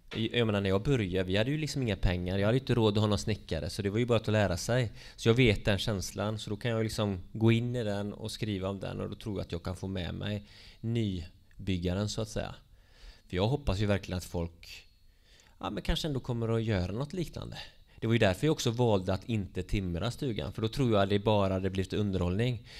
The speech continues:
Nu är det ju lösvirke, och det känner man igen. En planka, det är inte så konstigt. Det kan man ju gå till brädgården. Och så försöker jag vara ganska konkret och visa, liksom, sådär.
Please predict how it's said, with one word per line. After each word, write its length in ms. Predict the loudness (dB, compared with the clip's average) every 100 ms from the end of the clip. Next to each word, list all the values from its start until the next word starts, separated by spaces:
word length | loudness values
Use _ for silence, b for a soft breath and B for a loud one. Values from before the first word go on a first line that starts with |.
| B
Nu 280 | -2 2 4
är 100 | 2
det 80 | 4
ju 120 | 2
lösvirke, 760 | 4 4 4 0 -2 -2 -2 0
och 60 |
det 80 | 2
känner 240 | 0 -2 0
man 120 | 0
igen. 220 | -2 -2
En 60 | -6
planka, 460 | -4 -4 -6 -8 -6
det 40 |
är 20 |
inte 120 | -6 -6
så 60 |
konstigt. 380 | -6 -6 -6 -8
Det 40 | -4
kan 120 | -2
man 80 | -2
ju 40 |
gå 80 | -2
till 140 | -2
brädgården. 480 | -2 -2 -4 -6 -8 -12 b b b b b
Och 120 | b -6
så 80 |
försöker 300 | -4 -4 0
jag 80 | 2
vara 100 | 2
ganska 300 | 0 -2 -4
konkret 640 | -6 -10 -8 -8 -8 -8 -6 -6 -8 b b b b b
och 140 | -4
visa, 460 | -2 -2 -2 -4 -6
liksom, 300 | -8 -8 -10 -12
sådär. 260 | -10 -10